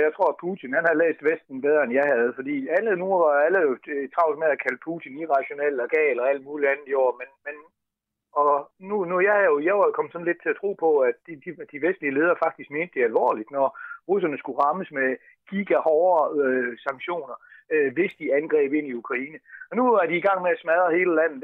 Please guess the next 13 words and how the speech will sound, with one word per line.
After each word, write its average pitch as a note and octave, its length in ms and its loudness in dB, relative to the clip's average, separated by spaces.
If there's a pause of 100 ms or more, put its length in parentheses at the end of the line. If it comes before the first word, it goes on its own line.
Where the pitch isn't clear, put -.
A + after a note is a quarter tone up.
Øh, D3+ 160 4 (100)
de E3 180 0
angriber D#3+ 480 -2
fra C#3 120 2 (200)
fire F3 240 0 (140)
akser, - 260 -4 (140)
og D3+ 240 0
det E3 160 -2
kan D#3 140 0
ikke F3 120 -8
blive E3 180 -8
en - 120 -18
større D#3 220 2